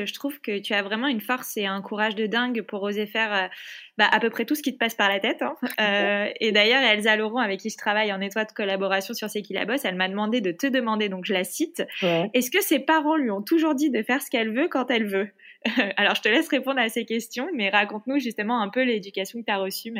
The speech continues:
Speaker 2: Alors, c'est vrai que j'ai une éducation, euh, très libertaire, quand même. Euh, où, euh, c'est vraiment la liberté, le, le plaisir et la volonté qui, euh, qui priment sur tout.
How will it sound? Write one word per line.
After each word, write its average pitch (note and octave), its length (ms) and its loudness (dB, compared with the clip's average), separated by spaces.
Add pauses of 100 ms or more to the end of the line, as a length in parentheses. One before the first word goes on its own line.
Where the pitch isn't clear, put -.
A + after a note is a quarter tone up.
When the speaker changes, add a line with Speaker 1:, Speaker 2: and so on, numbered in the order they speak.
(160)
Speaker 2:
Alors, G#3 340 6
c'est B3 120 4
vrai C4 160 6
que A#3+ 60 2
j'ai A3 140 6 (100)
une G#3+ 160 6
éducation, A3+ 800 2
euh, F#3+ 160 2 (1300)
très - 180 6
libertaire, G#3 880 2 (140)
quand - 120 0
même. E3+ 200 -4 (960)
Euh, F#3+ 600 4
où, A#3 340 4
euh, G3+ 400 2 (340)
c'est - 180 0
vraiment A#3+ 300 4
la B3 140 4
liberté, B3+ 1120 4
le, A3 140 2
le A3 180 4
plaisir A#3 680 4
et A3+ 60 4
la G3 140 6
volonté G#3 560 2
qui, G3+ 360 0
euh, G3 120 2 (520)
qui - 180 2
priment A3+ 340 4
sur - 340 0
tout. C4 400 4